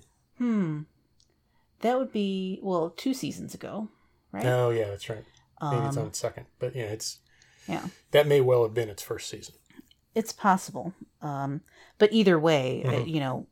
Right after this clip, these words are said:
Speaker 2: Yeah.
Speaker 1: I think of it as a se-, a thing that's been
Speaker 2: Right.
Speaker 1: on a few years.
Speaker 2: Right.
Speaker 1: Um, and so this sounds like a show that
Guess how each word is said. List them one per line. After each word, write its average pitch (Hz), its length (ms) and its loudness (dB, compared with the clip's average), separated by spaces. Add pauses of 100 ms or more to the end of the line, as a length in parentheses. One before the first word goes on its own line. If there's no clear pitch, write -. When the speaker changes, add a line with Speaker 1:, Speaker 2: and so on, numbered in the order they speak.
(140)
Speaker 2:
Yeah. 156 180 6
Speaker 1:
I 180 80 8
think 190 220 2
of 147 80 2
it 156 80 6
as 139 120 -2
a 143 80 -4
se-, - 280 -2
a 165 80 2
thing 170 160 4
that's 147 160 0
been 160 120 4
Speaker 2:
Right. 143 80 8
Speaker 1:
on 143 80 4
a 139 40 0
few 139 180 -2
years. 156 380 -2
Speaker 2:
Right. 113 200 2 (480)
Speaker 1:
Um, 139 460 0 (300)
and 143 200 -4
so 147 260 2
this 165 220 2
sounds 143 340 0
like 139 160 -4
a 143 40 -4
show 151 200 0
that 139 160 -4